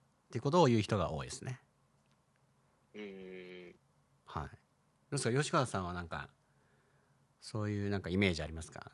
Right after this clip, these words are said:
Speaker 1: どういう人が好かれるんじゃないのかな、みたいな。
Speaker 2: 僕はですね、もう本当に、やっぱり思春期を向こうで過ごしてる、まあ、海地君もですけども、あのー、一番初めにお付き合いした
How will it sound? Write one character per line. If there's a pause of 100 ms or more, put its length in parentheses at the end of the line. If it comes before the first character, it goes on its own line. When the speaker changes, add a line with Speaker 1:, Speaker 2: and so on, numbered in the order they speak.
(100)
Speaker 1:
ど
う
い
う
人
が
好
か
れ
る
ん
じ
ゃ
な
い
の
か
な、
み
た
い
な。 (1300)
Speaker 2:
僕
は
で
す
ね、
も
う
本
当
に、 (300)
や
っ
ぱ
り
思
春
期
を
向
こ
う
で (540)
過
ご
し
て
る、
ま
あ、
海
地
君
も
で
す
け
ど
も、 (460)
あ
の (140)
ー、
一
番
初
め
に
お
付
き
合
い
し
た